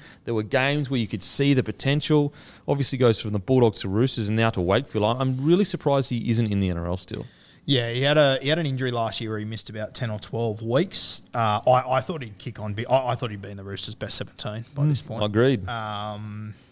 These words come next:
Speaker 2: to see him go to England, I am very, very surprised.
Speaker 1: Yeah, Wakefield.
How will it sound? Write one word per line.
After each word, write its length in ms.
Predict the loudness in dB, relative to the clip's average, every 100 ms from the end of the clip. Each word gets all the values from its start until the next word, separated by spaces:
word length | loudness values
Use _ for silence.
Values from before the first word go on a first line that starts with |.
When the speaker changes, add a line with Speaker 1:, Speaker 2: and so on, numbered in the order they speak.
| _
Speaker 2:
to 100 | -6
see 300 | -2 0 2
him 120 | 2 2
go 140 | 0
to 160 | -2 -4
England, 440 | -6 -2 0 0 0
I 180 | 0
am 260 | -2 -6 -8
very, 320 | -6 -4 -6
very 280 | -8 -10 -6
surprised. 480 | -8 -6 -8 -8 -4
Speaker 1:
Yeah, 140 | -4
Wakefield. 500 | -2 -2 -2 -6 -10